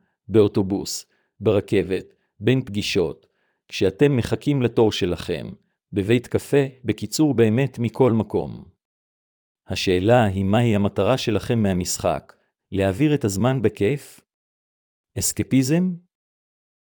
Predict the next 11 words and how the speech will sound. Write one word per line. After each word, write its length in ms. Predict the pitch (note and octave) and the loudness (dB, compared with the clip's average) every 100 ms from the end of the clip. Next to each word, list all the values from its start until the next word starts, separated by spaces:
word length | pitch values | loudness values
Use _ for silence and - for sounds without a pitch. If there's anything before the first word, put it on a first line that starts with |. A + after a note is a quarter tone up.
| _ | _
ריגוש? 680 | G2+ G2 A#2+ E3+ - - - _ _ _ _ _ _ _ _ _ | -4 0 2 2 0 -10 -14 _ _ _ _ _ _ _ _ _
פיתוח 480 | F#2 - C#3 A#2+ G#2 | -10 2 2 4 0
יכולת 440 | F#2 - A2 B2 | -2 0 0 0
חשיבתית? 920 | - G2+ G#2 F#2+ F#2+ C3 E3 - - _ _ _ _ _ _ _ _ _ _ - | -4 -4 -4 -4 -4 -4 -6 -10 -20 _ _ _ _ _ _ _ _ _ _ -6
לכל 380 | G#2 - F#3 B2 | -4 2 2 2
אחת 320 | - A2+ - | 2 0 0
מהמטרות 640 | F#2+ F#2 - G2+ B2 B2 | -4 -6 -4 0 0 0
יכול 280 | C#3 C#3 B2+ | 0 2 4
להתאים 360 | G2+ - C3 | 2 2 -2
משחק 400 | A#2 - C3+ B2+ | -2 -2 -2 -2
אחר, 460 | G#2+ - F2 B1 | -6 -4 -4 -4